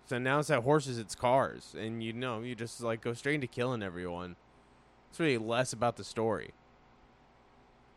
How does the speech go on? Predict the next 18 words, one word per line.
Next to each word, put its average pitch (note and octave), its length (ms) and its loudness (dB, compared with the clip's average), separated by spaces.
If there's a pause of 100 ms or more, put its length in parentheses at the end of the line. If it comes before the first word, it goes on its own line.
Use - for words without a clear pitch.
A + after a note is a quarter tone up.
(760)
Yeah, F#3+ 240 0
well, F3 140 4
the F#3+ 180 6
intro B3+ 260 6
for G#3 120 6
the F#3 80 6
game D#3+ 280 8
is D3 100 6
slow, C3+ 260 8
but C3 160 4
even G#3 280 4
past F#3 360 0
the D3+ 140 0
intro, D#3+ 320 2
I G2 120 2
was A#2 140 -2
just D3 200 0
like, A#2+ 300 2